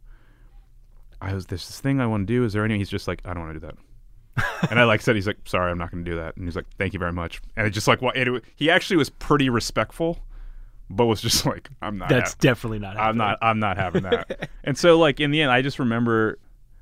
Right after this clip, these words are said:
Speaker 1: that night talking with, uh, our D P who shot the interview, and him just talking about the way Larry was in the interview, and he was just sort of, like,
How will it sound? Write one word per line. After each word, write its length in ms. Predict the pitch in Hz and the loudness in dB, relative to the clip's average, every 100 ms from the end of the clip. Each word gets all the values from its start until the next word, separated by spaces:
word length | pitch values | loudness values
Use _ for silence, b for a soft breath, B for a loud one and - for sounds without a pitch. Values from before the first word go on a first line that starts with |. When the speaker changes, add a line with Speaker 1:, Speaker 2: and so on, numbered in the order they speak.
| - - - - - 90 | -20 -20 -20 -20 -18 -6
Speaker 1:
that 280 | 98 98 | -2 0
night 400 | 95 95 92 92 - | 0 -2 -2 -4 -4
talking 400 | 92 90 95 90 | -4 -2 -6 -6
with, 340 | 82 - - - | -8 -12 -18 -12
uh, 400 | 87 82 82 80 90 101 | -10 -10 -10 -12 -14 -12
our 100 | 87 | -10
D 220 | 82 92 85 | -8 -8 -6
P 280 | 98 90 | -4 -4
who 60 | 85 | -4
shot 260 | - 85 90 | -6 -10 -8
the 100 | 87 | -8
interview, 420 | 87 85 80 82 - b b b b b b b b - | -8 -6 -8 -10 -14 b b b b b b b b -10
and 120 | 78 | -4
him 180 | 95 87 | -4 -4
just 160 | 85 | -4
talking 300 | - 87 95 87 | -2 -2 -2 -6
about 160 | 80 | -6
the 80 | 82 | -4
way 160 | 85 85 | -4 -2
Larry 340 | 85 82 82 | -2 -4 -4
was 300 | 82 82 82 | -4 -6 -6
in 80 | 82 | -8
the 100 | 82 | -6
interview, 480 | 87 80 82 82 78 | -6 -6 -8 -10 -12
and 160 | 80 | -10
he 80 | 85 | -10
was 100 | 82 | -10
just 200 | - 82 | -12 -14
sort 220 | - 82 80 | -10 -10 -8
of, 80 | 80 | -10
like, 280 | 82 - | -10 -12